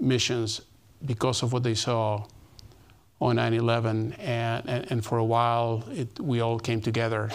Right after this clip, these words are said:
to support them as they did it and to support the nation. And so, like I said, my concern right now is not what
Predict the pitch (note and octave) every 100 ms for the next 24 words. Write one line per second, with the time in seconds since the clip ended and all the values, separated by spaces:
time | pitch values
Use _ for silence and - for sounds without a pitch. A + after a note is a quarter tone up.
0 | - A#2+ - A#2 B2+ A#2 B2 B2+ B2+ C#3
1 | - B2 - B2+ B2 A#2+ A#2 - - -
2 | - - - - - A2+ G#2+ G#2+ A2+ -
3 | G#2 B2 A#2 A2 G#2 - A2 G#2+ - A2+
4 | A2 G#2+ G2 - - - - - - -
5 | - C3 B2+ G#2+ A#2 A#2+ A#2+ B2+ - B2+
6 | A2+ A2+ A2+ A#2 A2+ A2 G#2+ A#2 A2 A2
7 | A#2+ A#2+